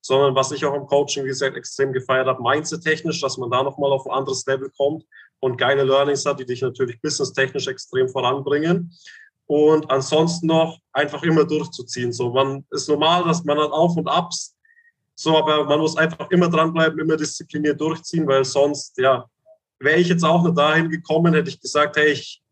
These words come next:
hab keine Lust mehr oder ich gebe auf oder ja, es funktioniert alles nicht. So, wenn du Vertrauen hast in die Person, die dir das Ganze sagt, so du merkst, hey, das Ganze funktioniert auch bei anderen, das ist ein Indikator, hey, das kann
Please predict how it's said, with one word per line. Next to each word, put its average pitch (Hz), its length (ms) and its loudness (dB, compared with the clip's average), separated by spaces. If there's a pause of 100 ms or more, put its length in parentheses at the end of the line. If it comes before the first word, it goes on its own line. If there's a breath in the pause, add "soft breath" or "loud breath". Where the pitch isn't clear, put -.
(200)
hab 143 180 -4
keine 147 220 0
Lust 180 340 2
mehr 165 140 2
oder 147 80 2
ich 139 140 0
gebe 147 220 -4
auf 175 380 2
oder 139 380 2 (420)
ja, 156 220 4
es - 140 -2
funktioniert 170 500 4
alles 143 320 -2
nicht. 180 300 2 (340)
So, 147 300 2
wenn 160 140 4
du 170 80 6
Vertrauen 170 500 2
hast 170 200 0
in 151 80 -6
die 143 60 -8
Person, 170 680 0 (480)
die 165 80 -4
dir 170 120 4
das - 160 0
Ganze 135 260 0
sagt, 165 360 0
so 175 100 0
du 156 120 -4
merkst, 170 400 2
hey, 156 100 2
das 156 140 -4
Ganze 151 280 -2
funktioniert 165 500 0
auch 151 160 0
bei - 160 0
anderen, 156 600 2 (440)
das - 160 -2
ist - 120 -6
ein 160 80 0
Indikator, 160 520 0
hey, 151 120 2
das 143 140 -4
kann 147 360 -4